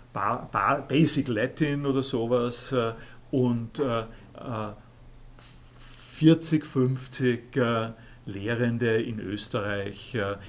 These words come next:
entwickeln denselben Basis-Einführungskurs Latein, nicht? Äh, äh, u-, um's an einer Stelle zu sagen, ist das nicht, äh, Zeitverschwendung, ist das nicht Energieverschwendung? Die machen doch was Besseres, wenn die sich einigen können auf einen solchen Kurs,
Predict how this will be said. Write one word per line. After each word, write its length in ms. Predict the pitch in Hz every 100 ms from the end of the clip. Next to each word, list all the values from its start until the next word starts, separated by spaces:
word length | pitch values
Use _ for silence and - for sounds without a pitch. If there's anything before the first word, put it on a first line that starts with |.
| -
entwickeln 420 | 101 123 110 123
denselben 460 | 113 113 104 98 101
Basis-Einführungskurs 1400 | 92 92 - 123 - - 117 - 120 120 - 113 107
Latein, 560 | 123 127 110 87 82 87
nicht? 280 | 123 180 -
Äh, 260 | 139 131 127 - - - -
äh, 320 | 117 110 117
u-, 120 | 135
um's 300 | 131 123 117
an 140 | 113 110
einer 400 | 117 107 113 110
Stelle 300 | - 107 110
zu 120 | 127
sagen, 200 | 110 110
ist 160 | 131 139
das 100 | 139
nicht, 300 | 127 - 123
äh, 280 | 123 113 113 -
Zeitverschwendung, 1000 | - 107 120 - - 117 110 127 127 131
ist 180 | 117 -
das 140 | -
nicht 180 | 117 -
Energieverschwendung? 1120 | 110 110 123 143 151 139 139 123 107 127 123
Die 200 | 120 98 - - -
machen 220 | 107 113
doch 160 | - -
was 140 | 104
Besseres, 520 | - 107 139 143 127
wenn 140 | 117 110
die 80 | 110
sich 300 | 113 123 101
einigen 320 | 98 113 117
können 320 | 113 110 110
auf 120 | 107
einen 280 | 101 101 113
solchen 300 | 120 107 92
Kurs, 360 | - 135 170